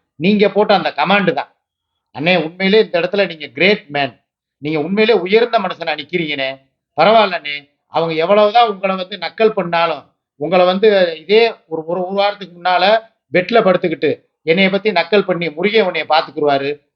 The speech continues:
முருகன் உன்னைய," அப்படின்னு சொல்லி கேலி கேலி கிண்டல் கிண்டல்லாம் பண்ணா. அதே நேரம் உங்களை வந்து கூ-, கூட்டு போனதே நீங்க தான், ரூம் போட்டு கொடுத்ததே நீங்க தான்.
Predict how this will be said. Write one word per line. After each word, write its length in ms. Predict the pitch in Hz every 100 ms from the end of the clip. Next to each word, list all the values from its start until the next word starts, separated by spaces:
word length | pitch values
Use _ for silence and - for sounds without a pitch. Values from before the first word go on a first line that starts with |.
| _
முருகன் 320 | 165 226 226
உன்னைய," 200 | 196 175
அப்படின்னு 260 | 160 180 180
சொல்லி 140 | 190
கேலி 280 | 185 208 220
கேலி 220 | 202 202 208
கிண்டல் 340 | 180 190 202
கிண்டல்லாம் 400 | 185 175 180 202
பண்ணா. 280 | 147 151 147 - _ _ _ -
அதே 200 | 139 208
நேரம் 300 | 220 208 226
உங்களை 340 | 175 202 247 240
வந்து 300 | 220 214 254 240 - _ _ _ -
கூ-, 100 | 180
கூட்டு 240 | 247 247 254
போனதே 300 | 220 220 240
நீங்க 280 | 196 202 190
தான், 220 | 175 151 - _ _
ரூம் 280 | 196 269 262
போட்டு 220 | 247 233
கொடுத்ததே 400 | 214 220 226 247 240
நீங்க 260 | 190 190 175
தான். 200 | 160